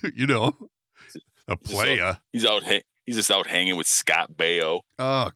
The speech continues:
Speaker 1: God. Where did he go? Ooh, ooh, ooh. We should do a How Old Is Scott Baio contest.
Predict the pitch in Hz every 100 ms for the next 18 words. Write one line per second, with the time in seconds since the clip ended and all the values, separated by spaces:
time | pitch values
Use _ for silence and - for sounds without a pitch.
0 | 104 110 107 139 254 139 127 233 247 135
1 | 90 80 - _ _ _ 160 165 - _
2 | _ - 165 107 - 160 160 95 _ -
3 | 123 127 117 95 110 120 117 110 98 -
4 | 117 104 104 117 110 - 95 87 - 87
5 | 85 - -